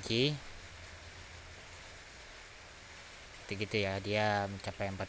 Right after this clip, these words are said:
puluh, hampir empat puluh. Oke, untuk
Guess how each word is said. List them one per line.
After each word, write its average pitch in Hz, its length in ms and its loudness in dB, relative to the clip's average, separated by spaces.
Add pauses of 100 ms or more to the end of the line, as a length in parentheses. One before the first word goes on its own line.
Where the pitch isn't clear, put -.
puluh, 110 320 6 (480)
hampir 104 240 2
empat 101 240 2
puluh. 107 240 4 (4000)
Oke, 101 160 6
untuk 92 160 -2